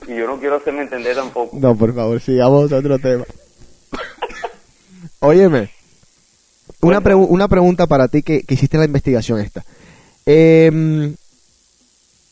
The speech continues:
Speaker 2: ¿a las mujeres se les puede pedir un beso?
Speaker 1: José, según lo que tengo, eh,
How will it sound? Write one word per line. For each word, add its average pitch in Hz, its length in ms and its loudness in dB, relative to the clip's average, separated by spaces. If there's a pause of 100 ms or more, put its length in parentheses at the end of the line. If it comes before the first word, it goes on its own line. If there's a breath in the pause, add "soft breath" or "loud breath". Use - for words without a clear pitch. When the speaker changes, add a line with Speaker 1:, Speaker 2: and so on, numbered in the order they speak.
(160)
Speaker 2:
¿a 180 100 2
las 180 120 2
mujeres 220 300 2
se 233 80 0
les 180 120 2
puede 208 240 2
pedir 185 220 4
un 190 120 -2
beso? 214 300 -4 (3000)
Speaker 1:
José, 127 420 -6 (1400)
según 113 260 -10
lo 110 100 -10
que 110 100 -8
tengo, 135 280 -10
eh, 139 100 -8